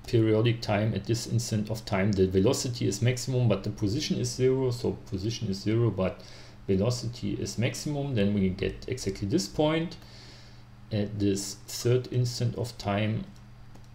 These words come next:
uh, let's say after half of the periodic time, the, um, uh, position is again maximum, but the velocity is zero, so we end up in this point.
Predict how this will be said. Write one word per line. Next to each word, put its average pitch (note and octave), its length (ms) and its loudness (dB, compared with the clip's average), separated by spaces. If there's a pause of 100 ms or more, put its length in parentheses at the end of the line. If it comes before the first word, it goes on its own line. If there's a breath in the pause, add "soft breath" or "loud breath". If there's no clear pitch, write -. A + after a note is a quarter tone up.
uh, G2 240 0
let's G2 220 -4
say G2 180 -2
after G2 300 -4
half B2+ 380 2
of B2 180 -6
the B2 100 2
periodic A2 560 2
time, G#2 440 2
the, F#2+ 280 6
um, F#2+ 300 2 (880)
uh, F#2+ 140 -4
position - 560 4
is B2+ 160 0
again G#2+ 320 2
maximum, D#3+ 640 2
but A2+ 240 0
the G#2 60 -2
velocity A#2 580 2
is - 80 -2
zero, F3 460 2
so A2 260 0
we G2 280 2
end G2 180 -2
up G2+ 140 -4
in G2 120 -4
this C#3 160 -2
point. F#3 420 4